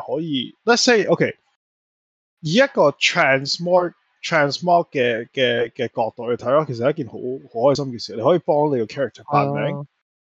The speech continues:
Speaker 1: right？
Speaker 2: 係啊。
Speaker 1: 除此之外，亦都可以避免咗頭先 Foxon 所講嘅問題，就係話你唔會襯到話東一，東，東一忽西一忽。
Speaker 2: 係啊。
Speaker 1: right？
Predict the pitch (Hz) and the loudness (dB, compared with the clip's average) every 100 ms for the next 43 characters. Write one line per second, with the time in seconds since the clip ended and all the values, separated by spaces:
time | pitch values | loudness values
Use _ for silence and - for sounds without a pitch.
0 | - 120 135 147 143 143 151 127 208 208 | -4 0 2 2 0 0 0 0 -2 0
1 | 202 139 127 135 127 175 180 185 147 123 | 4 4 4 -2 -4 0 0 0 -2 -2
2 | 131 143 127 110 135 160 - 123 135 175 | -6 -8 -4 -2 0 -2 -4 -8 -8 -6
3 | 190 - 123 113 127 127 139 143 113 120 | -6 -8 -12 -8 -4 -2 0 0 -4 -4
4 | 131 113 104 - 98 101 113 127 113 131 | -8 -4 -6 -4 -2 0 0 -2 -2 -4
5 | - 151 131 127 120 - 160 175 156 _ | -2 0 2 2 2 0 0 0 -2 _
6 | _ _ 202 190 190 190 180 165 165 160 | _ _ 0 0 0 0 2 2 0 2
7 | 151 170 185 _ _ _ _ _ _ _ | 2 0 -4 _ _ _ _ _ _ _
8 | - 123 110 113 | 0 4 6 4